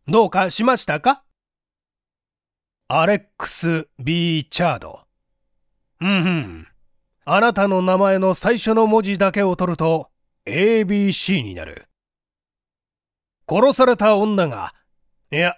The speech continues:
目下検視中ですから、殺されたか否かは分かりかねますが、死んだ女が、事件の謎を解く鍵として残した文字というのが、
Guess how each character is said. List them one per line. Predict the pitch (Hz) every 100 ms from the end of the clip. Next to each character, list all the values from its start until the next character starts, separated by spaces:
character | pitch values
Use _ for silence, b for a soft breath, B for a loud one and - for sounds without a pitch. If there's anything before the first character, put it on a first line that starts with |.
| -
目 | 247
下 | - 208
検 | 208 247
視 | 208
中 | - 240
で | 220
す | -
か | 185
ら、 | 180
殺 | - 220 254
さ | 254
れ | 254
た | 247
か | 214 214
否 | 233 220
か | 214
は | 214 151
分 | 156
か | 160
り | 175
か | 160
ね | 156
ま | 143
す | -
が、 | 95 82 - _ _ _ _ _ _ _ _ _ _ _
死 | - - 175
ん | 220 196
だ | 185 180
女 | 160 165 143
が、 | 98 - _ _ _ _ _ _
事 | - 202
件 | 262 247 220
の | 202 196
謎 | 190 190 233 226
を |
解 | - 220
く | -
鍵 | - 208 214
と | 202
し | -
て | 185
残 | 185 185 196
し |
た | - 180
文 | 180 214
字 | 185
と | 180
い | 185
う | 190
の | 175
が、 | 160 165 156 -